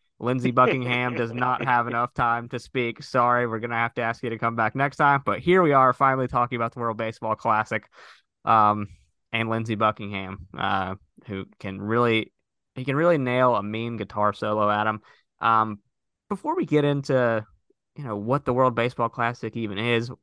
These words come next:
Speaker 1: how the pools are shaking out, who we think is gonna win, uh, who we think is going to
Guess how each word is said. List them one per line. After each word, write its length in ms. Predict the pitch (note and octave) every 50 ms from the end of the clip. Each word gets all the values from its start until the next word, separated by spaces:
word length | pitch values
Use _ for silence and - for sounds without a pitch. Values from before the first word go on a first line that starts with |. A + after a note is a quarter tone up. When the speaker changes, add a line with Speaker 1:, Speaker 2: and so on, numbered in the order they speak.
| _ _ _ _ _
Speaker 1:
how 220 | - B2 C3 C3
the 100 | A#2 G2+
pools 420 | - - C3 B2+ C3 B2+ B2+ A#2
are 80 | B2 A#2
shaking 460 | - - C3+ A#2+ A#2+ - A#2+ A2+ A#2
out, 180 | A#2 A#2 A#2 - _ _ _ _ _
who 140 | - C3+
we 120 | C3+ C3 B2+
think 220 | - B2 A#2+ A#2+
is 80 | B2 -
gonna 180 | - A#2+ A2
win, 380 | G#2+ A2 A2 A2 A2 G#2+ G#2+ G#2 - - _ _ _ _ _ _ _ _
uh, 420 | - A2 G#2 G#2 G2+ G2 F#2 F2+ - - _ _ _ _ _ _ _ _ _ _ _ _ -
who 140 | C3+ B2+ A#2+
we 300 | B2 A2+ A2+ A2+ A2 G#2+
think 300 | - A#2+ A2+ A2 G#2+ -
is 160 | - A2+ A2
going 300 | A2+ A2+ A2+ A2+ A2 G#2+
to 420 | - - A2 A2 G#2+ G#2 G2+ G2+